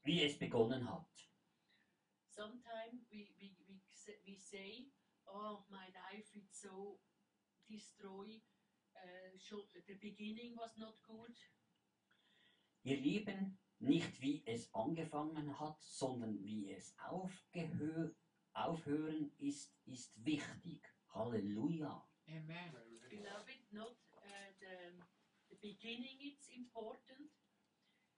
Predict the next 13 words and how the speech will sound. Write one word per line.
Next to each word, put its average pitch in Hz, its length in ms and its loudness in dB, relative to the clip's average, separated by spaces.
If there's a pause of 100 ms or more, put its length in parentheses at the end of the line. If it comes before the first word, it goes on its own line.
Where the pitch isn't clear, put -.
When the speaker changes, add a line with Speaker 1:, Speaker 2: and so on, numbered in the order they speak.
(220)
Speaker 2:
Äh, 190 400 -8
important 226 720 -8
is 233 220 -16 (120)
how 196 180 -10
we 196 180 -14
ending, 208 520 -6 (500)
how 190 180 -10 (120)
our 180 80 -6
li-, 175 500 -6 (220)
how - 280 -2 (240)
our 226 240 -8 (100)
lives 180 680 -8
end. 180 340 -8